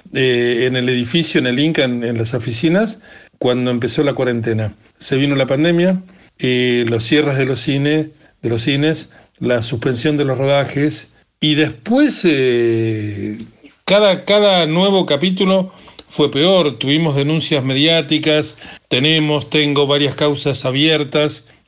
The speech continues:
un allanamiento. Eh, la situación, eh, fue pésima este año. ¿Y qué pude mantener en medio de todo eso? Eh, me sale un chiste, pero no lo es.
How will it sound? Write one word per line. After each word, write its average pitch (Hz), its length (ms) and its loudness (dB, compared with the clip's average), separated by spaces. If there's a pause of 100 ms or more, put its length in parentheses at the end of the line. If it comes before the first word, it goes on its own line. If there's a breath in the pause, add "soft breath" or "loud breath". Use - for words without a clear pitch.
un 165 160 0
allanamiento. 143 960 0 (560 loud breath)
Eh, 131 140 -4 (520)
la 160 140 0
situación, 165 500 0
eh, 127 640 0
fue 135 400 0
pésima 127 640 -2
este 117 260 -4
año. 110 420 -4 (460 soft breath)
¿Y 143 260 -2 (180)
qué 196 160 0
pude 202 340 0
mantener 180 720 0 (600 loud breath)
en 131 280 -2
medio 170 280 2
de 139 60 0
todo 135 220 -2
eso? 160 480 -2 (480 loud breath)
Eh, 120 720 -2
me 113 160 -4
sale 175 220 0
un 139 100 -2
chiste, 127 400 -2
pero 117 200 -6
no 139 140 -2
lo 147 160 2
es. - 260 -4